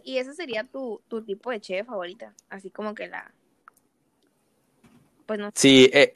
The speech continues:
Speaker 2: esa o también hay otro estilo que ese sí te lo recomiendo mucho si, si cuando tengas la oportunidad,
Speaker 1: Ujú.
Speaker 2: que es la, mm, Barley Wine,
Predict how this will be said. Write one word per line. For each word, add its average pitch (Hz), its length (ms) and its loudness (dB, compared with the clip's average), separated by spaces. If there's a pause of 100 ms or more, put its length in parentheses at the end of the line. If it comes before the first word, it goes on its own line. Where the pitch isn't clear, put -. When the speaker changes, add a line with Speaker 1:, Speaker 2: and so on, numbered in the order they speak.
Speaker 2:
esa 214 560 10
o 139 580 10
también 127 240 6
hay 131 60 6
otro 139 240 6
estilo 147 440 4 (160)
que 117 300 8
ese 113 140 2
sí 123 200 -6 (360)
te 127 80 8
lo 120 100 10
recomiendo 113 280 2
mucho 127 220 0
si, 120 280 -4
si 117 320 2
cuando 104 300 2
tengas 113 260 2
la 117 260 6
oportunidad, 113 580 0 (680)
Speaker 1:
Ujú. 233 260 -6
Speaker 2:
que 120 480 8
es 123 100 -2
la, 127 800 8
mm, 123 800 -2 (1000)
Barley 131 440 8
Wine, 117 420 4